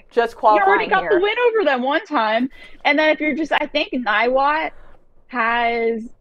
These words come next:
Speaker 2: the depth potentially that Air Academy doesn't. You know, I think Air Academy obviously does have that depth. They're, like, so close. But to me, I think Niwot not only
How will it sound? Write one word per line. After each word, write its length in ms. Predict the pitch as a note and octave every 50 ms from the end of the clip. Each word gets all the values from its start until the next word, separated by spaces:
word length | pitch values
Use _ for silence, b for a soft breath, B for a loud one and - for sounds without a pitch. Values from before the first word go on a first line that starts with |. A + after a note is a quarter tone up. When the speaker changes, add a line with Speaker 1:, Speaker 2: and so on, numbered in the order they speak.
| _ _ _ - - - - - _ _
Speaker 2:
the 80 | A3
depth 500 | F#3 G#3+ - G#3 G#3 G3+ - - - _
potentially 960 | - A3+ - - G#3+ G3+ G#3 G3 - - G3+ F#3+ F#3 F3 E3+ E3+ E3 D#3+ F3+ G3 -
that 360 | - G3+ G3 F#3+ F#3+ F3+ - - - - - - - - - - _ _ _ _ - - - G3+ - - - -
Air 140 | G#3 G3+ G3
Academy 440 | G3 G3 G3+ G3+ G3 F#3+ F3+ F3+ E3
doesn't. 320 | - - F3+ - F3 E3+
You 200 | E3 G#3 A3+ A#3
know, 80 | A#3 A3+
I 120 | A3 B3
think 220 | - - D#4 E4 -
Air 140 | B3 A#3+ A#3+
Academy 360 | A#3 A#3 B3+ A#3 A3+ A3+ G#3
obviously 300 | G3+ G#3 G#3 - G#3+ F3+
does 220 | - G#3+ B3 - -
have 200 | C4+ A3 G3 E3+
that 160 | F#3+ G3 F#3
depth. 180 | G3+ F#3+ - -
They're, 140 | B3 C#4 C#4+
like, 200 | - C#4+ B3 -
so 260 | - - C#4 A#3+ A3+ G#3+
close. 480 | - A#3+ A3+ G#3 F#3 F3+ G3 - _ _ _ _ _ _ _ _ _ _ _ _ _ _
But 200 | G#3 C4+ B3+ -
to 100 | - C4
me, 240 | C4+ F#4 F#4+ F#4+ -
I 100 | - B3+
think 240 | - C4+ A#3+ A#3 -
Niwot 580 | - A3+ A3 A3 B3 C4 C4+ C4+ C4 B3+ G#3+ - - - -
not 460 | G#3+ A3+ A3+ A3 A3 A3+ A#3+ C4+ C4
only 680 | B3 C4 C4+ C#4 C4 B3 A3 D4+ D4 G3 F#3+ D4 A3+